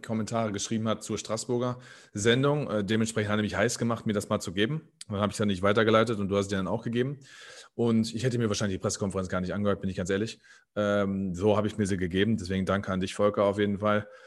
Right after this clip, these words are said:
Ja, was halt dahingehend krass ist, also, ähm, erstmal finde ich's gut, dass er da natürlich die, die, die Schuld mit der Aufstellung und drumherum, alles,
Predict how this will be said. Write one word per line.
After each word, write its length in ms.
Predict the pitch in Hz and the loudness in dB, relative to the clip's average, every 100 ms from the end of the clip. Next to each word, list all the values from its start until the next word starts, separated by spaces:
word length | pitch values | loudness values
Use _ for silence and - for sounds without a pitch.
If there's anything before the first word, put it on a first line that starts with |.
| - _ _ _ | -20 _ _ _
Ja, 320 | 101 117 139 | 6 8 8
was 200 | 110 113 | 6 4
halt 160 | 120 104 | 4 4
dahingehend 480 | 104 113 110 110 104 | 2 2 2 0 0
krass 220 | 107 117 | 0 0
ist, 120 | 120 | -2
also, 400 | 107 98 101 98 | 0 0 0 0
ähm, 240 | 95 98 90 | -2 -4 -6
erstmal 260 | 101 113 | -6 -6
finde 140 | 104 101 | -4 -4
ich's 120 | - | 0
gut, 200 | 110 117 | 0 2
dass 140 | 104 | 0
er 60 | 98 | 0
da 80 | 95 | -2
natürlich 340 | 90 92 92 | -4 -6 -6
die, 200 | 92 90 | -4 -4
die, 300 | 85 85 82 | -4 -6 -8
die 220 | 80 76 | -10 -10
Schuld 340 | - 101 101 - | -4 -2 -2 -4
mit 140 | 90 | -4
der 80 | 82 | -2
Aufstellung 400 | 101 - 98 92 | -2 -2 -2 -4
und 200 | 87 - | -8 -6
drumherum, 500 | 95 101 87 101 95 | -2 -2 -2 -2 -4
alles, 260 | 98 - | -6 -10